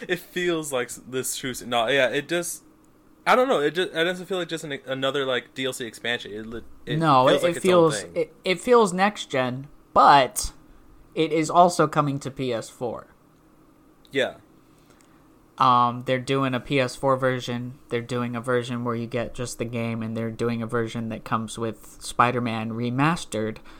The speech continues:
Speaker 2: for the P S five. But I'm hoping that if you own a copy of Spider-Man, you'll get a P S five upgrade for free, because I'd honestly rather spend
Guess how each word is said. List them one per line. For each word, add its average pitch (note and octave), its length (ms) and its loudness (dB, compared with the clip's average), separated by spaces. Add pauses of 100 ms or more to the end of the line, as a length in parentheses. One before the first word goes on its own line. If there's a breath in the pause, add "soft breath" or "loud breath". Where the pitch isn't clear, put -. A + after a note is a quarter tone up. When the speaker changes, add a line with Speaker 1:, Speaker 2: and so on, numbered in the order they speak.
(220 loud breath)
Speaker 2:
for A2+ 400 0
the A2 80 -6
P B2 220 0
S A2+ 160 -2
five. A#2+ 560 0 (800 soft breath)
But D#3 320 8 (240)
I'm D3 160 4
hoping E3 540 0
that C#3 200 0 (140)
if C3+ 180 -6
you A#2+ 220 -6
own E3 560 -2 (560)
a C#3+ 80 -8
copy E3+ 420 2
of F3+ 140 -2
Spider-Man, F#3+ 760 -2 (240)
you'll C3 240 -6
get C3+ 160 0
a B2+ 80 4
P D3 220 -2
S C3+ 160 -2
five C3 600 -2 (300)
upgrade C#3 480 0
for A#2+ 140 -4
free, C#3+ 480 -2 (100)
because B2 400 -4
I'd A#2 240 0
honestly B2+ 460 -2
rather A#2+ 360 0
spend A#2+ 480 -4